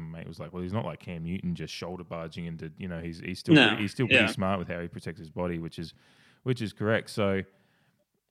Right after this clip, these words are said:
Speaker 1: the only thing I can see slowing him down is if he does have just, you know, you have one of those unlucky injuries where your shoulder just breaks down for no o-, no other reason than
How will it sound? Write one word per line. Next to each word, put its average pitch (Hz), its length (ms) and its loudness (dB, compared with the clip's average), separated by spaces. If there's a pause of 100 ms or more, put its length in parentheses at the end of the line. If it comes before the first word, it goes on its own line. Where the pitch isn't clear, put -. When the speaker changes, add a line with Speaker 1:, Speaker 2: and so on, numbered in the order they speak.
(180)
Speaker 1:
the 113 200 2
only 127 140 6
thing 101 160 0
I 87 60 -2
can 87 80 -10
see 98 160 -4
slowing 92 280 -2
him 87 80 0
down 101 280 2
is 87 80 0
if 87 100 -4
he 92 80 -4
does 85 240 -4
have 87 160 -6
just, - 260 -12
you 98 120 -4
know, 87 60 -2
you 87 120 -2
have 90 160 -2
one 90 100 0
of 87 60 0
those 82 120 -2
unlucky 87 420 -2
injuries 87 320 -2
where 85 80 -2
your 82 80 -4
shoulder 87 320 -4
just 82 200 -8
breaks 82 240 -6
down 85 240 -4
for - 120 -4
no 87 340 2
o-, 80 60 -6
no 87 240 0
other 82 100 -2
reason 87 360 -4
than 80 220 -6